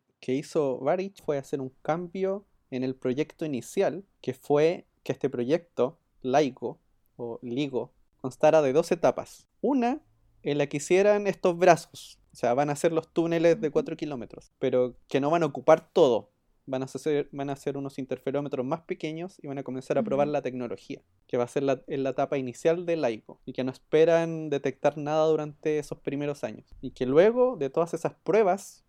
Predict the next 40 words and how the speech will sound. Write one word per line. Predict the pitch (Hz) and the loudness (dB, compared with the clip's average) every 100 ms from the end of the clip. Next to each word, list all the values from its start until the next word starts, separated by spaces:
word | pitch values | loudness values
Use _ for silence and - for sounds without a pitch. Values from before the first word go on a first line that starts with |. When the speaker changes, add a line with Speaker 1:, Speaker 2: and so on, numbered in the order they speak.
| - | -20
Speaker 1:
y | |
saber | - 131 - | 0 0 2
cuáles | 156 151 | 0 0
son | 151 | -4
las | 135 | -6
cosas | - - 147 _ - | -8 -10 -14 _ -6
que | 131 | -4
necesitaban | 120 - 135 147 143 143 | -4 -8 -4 -2 -2 -2
tecnológicamente, | 135 127 143 170 185 180 135 - 156 - _ _ | -6 -4 -6 -6 -4 -4 -6 -10 -14 -14 _ _
iba | 143 139 | 0 2
a | 139 | 2
venir | 143 151 160 | 0 -2 -2
una | 143 139 | 0 -2
segunda | - 135 135 190 202 | 0 -2 0 -2 0
generación | 190 190 185 180 - 175 180 | -2 -2 0 -2 0 -2 -2
de | 156 | -4
este | 151 - | -6 -6
mismo | 151 160 | -10 -10
experimento, | 160 - 160 147 139 135 | -14 -8 -6 -6 -6 -4
donde | 123 123 | -2 0
ahí | 143 | -2
sí | 156 | -4
van | 147 | -6
a | |
ocupar | 147 143 143 | -6 0 -2
todo | - 151 147 | 0 0 2
el, | 143 139 131 143 - _ - | 0 -4 -8 -12 -18 _ -8
el | 127 - - | -6 -8 -10
largo, | 131 135 131 123 131 | -4 0 0 -4 -12
los | 139 | -14
cuatro | - 123 127 | -6 -4 -4
kilómetros, | 123 127 113 107 - - _ _ | -6 -6 -6 -12 -18 -20 _ _
con | 117 | -12
mejor | 110 - 139 | -8 -8 -6
tecnología, | 147 143 143 139 120 117 - _ | -6 -4 -6 -6 -8 -10 -12 _
que | - | -12
se | 127 127 | -4 -2
llama | 123 | 0
Advanced | 131 127 117 127 147 147 - | 0 0 0 2 0 0 -4
laigo, | 131 113 - - | -2 -2 -4 -20